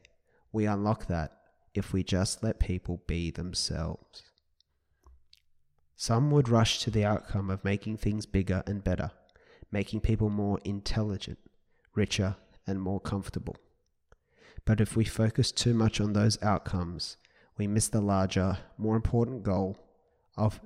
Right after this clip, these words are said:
just being. Those are the doors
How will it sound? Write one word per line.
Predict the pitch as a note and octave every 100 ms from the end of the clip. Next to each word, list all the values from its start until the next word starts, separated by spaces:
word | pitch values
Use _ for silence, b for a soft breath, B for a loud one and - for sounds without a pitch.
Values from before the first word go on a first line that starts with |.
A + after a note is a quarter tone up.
| D3
just | G#2+ F#2+ - - - _ _ _ -
being. | G2+ F#2 F#2 F2+ - _ _ _ _ _ _ _ _ _ _ _ _ _ _ -
Those | A2 A2 A2 G#2+ -
are | G#2
the | G2+
doors | F#2+ F#2+ F2+ F#2